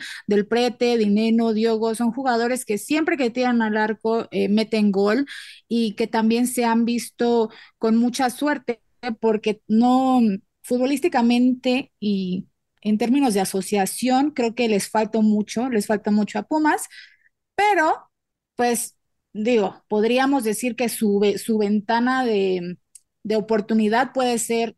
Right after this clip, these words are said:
el relajo que trae Tigres, que no creo, la verdad, yo estoy igual al Pollo, yo creo que Tigres va a ganar, que, eh, es más que probable que Guiñac anote,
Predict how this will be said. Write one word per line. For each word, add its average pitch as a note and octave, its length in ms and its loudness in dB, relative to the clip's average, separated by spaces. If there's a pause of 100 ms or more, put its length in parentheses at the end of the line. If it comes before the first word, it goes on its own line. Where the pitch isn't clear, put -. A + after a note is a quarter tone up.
el G3+ 120 -2
relajo G#3+ 520 0
que G3+ 120 -2
trae G3+ 200 -2
Tigres, A#3 460 -6 (240)
que A#3 140 0
no B3+ 280 2
creo, A#3 280 0
la G#3 140 2
verdad, G#3+ 380 -2
yo C4 360 0
estoy A3+ 520 -2
igual A3+ 600 0 (300)
al G3+ 220 -2
Pollo, D#4+ 340 2
yo C4+ 220 -2
creo B3+ 220 -2
que A3+ 140 -2
Tigres C4 420 -4
va A#3+ 60 0
a A#3 40 0
ganar, C#4 320 0 (680)
que, G3 240 -2 (200)
eh, G3+ 480 0 (140)
es - 340 -10
más A3 380 2
que G3 560 0 (460)
probable G#3+ 580 0
que G#3+ 140 -2
Guiñac G3 380 -2
anote, D4+ 540 -2